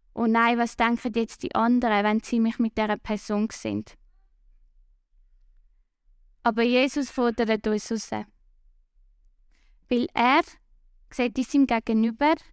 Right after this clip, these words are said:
in dem Fall in dieser Frau, einen Mensch, wo ihm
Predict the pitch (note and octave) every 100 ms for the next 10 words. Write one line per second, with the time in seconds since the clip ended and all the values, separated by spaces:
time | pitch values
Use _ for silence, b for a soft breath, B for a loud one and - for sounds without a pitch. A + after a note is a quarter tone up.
0 | _ - G#3+ A#3 B3 - A#3+ A#3 A3 A3
1 | G#3+ G#3+ - G#3 G#3+ B3+ - _ _ _
2 | _ _ _ - A#3+ A#3 A3+ B3+ C#4 -
3 | - _ _ _ _ _ _ A#3+ B3 -
4 | C4+ D4+